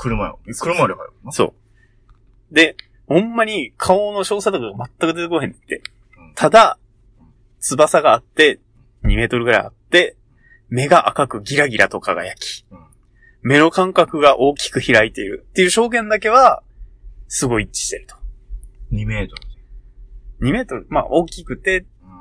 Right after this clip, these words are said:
Speaker 1: 目が赤くギラギラ光ってるっていうのが。
Speaker 2: 足はあるんや。
Speaker 1: 足はあります。
Speaker 2: うん。
Speaker 1: 鳴き声はキキ鳴くそうです。
Speaker 2: コウモリや。絶対コウモリや。あ、でも羽ばたかない。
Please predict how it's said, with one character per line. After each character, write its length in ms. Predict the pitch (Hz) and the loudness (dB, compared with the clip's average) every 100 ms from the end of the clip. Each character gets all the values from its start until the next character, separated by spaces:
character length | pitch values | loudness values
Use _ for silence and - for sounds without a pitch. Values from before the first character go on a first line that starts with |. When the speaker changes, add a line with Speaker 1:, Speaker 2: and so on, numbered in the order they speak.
| - - _ - | -20 -20 _ -6
Speaker 1:
目 220 | 123 117 | 0 4
が 240 | 110 107 - | 6 4 0
赤 260 | - 113 | -4 -4
く 220 | - 98 - | -2 -10 -10
ギ 160 | 123 104 | -8 -6
ラ 100 | 98 | -4
ギ 100 | 95 | -6
ラ 120 | - | -8
光 260 | - - - | -12 -18 -16
っ 20 | |
て 160 | - 180 | -4 -2
る 120 | 220 | -2
っ 20 | |
て 200 | _ - | _ -6
い 40 | 107 | -6
う 60 | |
の 80 | 95 | -4
が。 60 | 143 | -4
Speaker 2:
足 140 | - | -4
は 160 | 104 87 | -6 -8
あ 40 | |
る 80 | 90 | -12
ん 100 | - | -18
や。 60 | - _ _ _ - | -20 _ _ _ 0
Speaker 1:
足 220 | 190 170 | 2 4
は 60 | |
あ 40 | 101 | 2
り 60 | |
ま 160 | 95 95 | 0 -10
す。 300 | - - - | -10 -14 -16
Speaker 2:
う 20 | |
ん。 120 | - _ _ _ _ _ _ _ _ 135 | -20 _ _ _ _ _ _ _ _ 0
Speaker 1:
鳴 120 | 135 | 0
き 120 | 175 | 2
声 200 | 175 185 | 2 2
は 200 | 139 - - | 2 -2 -6
キ 180 | - 175 | -12 -8
キ 280 | 170 127 - _ _ _ | -4 -6 -6 _ _ _
鳴 160 | 101 101 | -6 -6
く 80 | |
そ 100 | - | -8
う 40 | - | -10
で 60 | |
す。 240 | - - - - _ _ _ _ _ _ _ _ _ | -10 -12 -14 -18 _ _ _ _ _ _ _ _ _
Speaker 2:
コ 180 | - 349 | -12 -6
ウ 80 | 330 | -4
モ 160 | - | -6
リ 100 | - | -8
や。 80 | - _ - - - - - - - - - | -20 _ -20 -20 -20 -4 -4 -2 -8 -8 -2
絶 240 | 349 359 - | 0 0 -2
対 200 | 359 349 | -4 -4
コ 220 | 311 320 | -4 -4
ウ 40 | |
モ 140 | 160 101 | -4 -8
リ 120 | - | -12
や。 60 | _ _ _ - | _ _ _ -4
あ、 80 | 143 | -4
で 80 | |
も 80 | 143 | -2
羽 140 | 123 165 | -4 -4
ば 120 | 180 | -4
た 120 | - | -4
か 80 | |
な 60 | |
い。 20 | - | -6